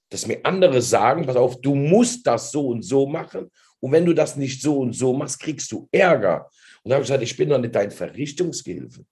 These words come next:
Ich prügel mich doch nicht jeden Morgen in dein Business, um deine Vision zu erfüllen, mit der ich gar nichts am Hut hab, beziehungsweise ich kenn die ja noch nicht mal.“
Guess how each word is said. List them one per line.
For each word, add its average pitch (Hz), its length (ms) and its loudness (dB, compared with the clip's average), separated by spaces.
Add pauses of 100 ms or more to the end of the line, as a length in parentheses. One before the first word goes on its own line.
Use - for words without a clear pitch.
(320)
Ich - 240 -4
prügel 180 280 4
mich - 140 0
doch 143 100 2
nicht 123 160 0
jeden 175 340 2
Morgen 156 260 4
in 120 140 -2
dein 95 300 -2
Business, 135 720 -2 (360)
um 135 260 0
deine 190 460 6
Vision 113 480 0
zu - 120 -4
erfüllen, 131 360 0
mit - 180 -6
der 101 120 2
ich - 100 -6
gar 120 160 4
nichts 104 200 -6
am 85 120 -10
Hut 165 260 -2
hab, 101 220 -2 (220)
beziehungsweise 104 640 -2
ich - 140 -8
kenn 180 180 4
die 180 80 2
ja 113 100 6
noch 92 160 0
nicht - 200 -12
mal.“ - 160 -18